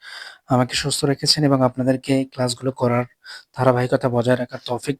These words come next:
প্রদান করেছেন, সেই মহান রব্বুল আলামিনের শুকরিয়া জ্ঞাপন করছি। আলহামদুলিল্লাহ। নবী সাল্লাল্লাহু আলাইহি সাল্লামের প্রতি দরুদ বর্ষিত হোক, সাল্লাল্লাহু আলাইহি সাল্লাম।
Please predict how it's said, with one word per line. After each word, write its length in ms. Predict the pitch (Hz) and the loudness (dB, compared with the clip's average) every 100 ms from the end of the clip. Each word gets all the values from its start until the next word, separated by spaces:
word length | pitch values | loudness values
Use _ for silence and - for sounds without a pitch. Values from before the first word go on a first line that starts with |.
| - | -10
প্রদান 280 | 127 120 | -10 -8
করেছেন, 360 | 117 120 - 160 | -10 -6 -4 -2
সেই 180 | - 131 | 0 0
মহান 240 | 113 117 | 0 -2
রব্বুল 220 | 117 117 | -2 0
আলামিনের 300 | 117 117 113 | 0 0 -6
শুকরিয়া 340 | 120 131 - 117 | -10 -12 -10 -10
জ্ঞাপন 260 | 113 127 | -10 -12
করছি। 260 | 123 - - | -10 -4 0
আলহামদুলিল্লাহ। 600 | 131 - 123 117 107 - _ - - - - - - 147 | 0 0 -2 -4 -10 -14 _ -20 -12 -10 -8 -8 2 6
নবী 200 | 143 151 | 8 8
সাল্লাল্লাহু 500 | - 143 139 147 156 | 8 6 6 6 8
আলাইহি 140 | 151 | 6
সাল্লামের 380 | - 151 143 143 | 6 4 4 2
প্রতি 240 | 143 - | -4 0
দরুদ 220 | 139 135 127 | 2 2 2
বর্ষিত 320 | 131 - 139 | 2 0 0
হোক, 160 | 143 - | 0 0
সাল্লাল্লাহু 480 | 135 123 127 123 | 0 4 4 4
আলাইহি 140 | 135 127 | 2 2
সাল্লাম। 360 | - 127 151 | 0 -4 -8